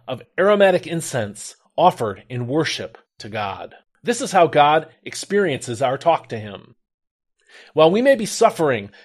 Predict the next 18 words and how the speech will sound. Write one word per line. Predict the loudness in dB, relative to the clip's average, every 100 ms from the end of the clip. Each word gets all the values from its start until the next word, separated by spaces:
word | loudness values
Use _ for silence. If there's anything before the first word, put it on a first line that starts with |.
| _
crying | -10 4 6 6 4
out | 4 2
for | 0 -4
help | 0 0 0 -4
or | -10
for | -8 -2
justice, | 2 2 0 -10 -10 -18 _ _
or | -6
pouring | -6 0 6 6
out | 6 2 2
our | -2
fears | -2 -2 0 0
and | 0 -4
anxieties | -4 0 2 2 -2 -6
to | -10 -10
the | -10
Lord, | -8 -8 -8 -12 _ _ _ -20 _
God | 2 4 6 4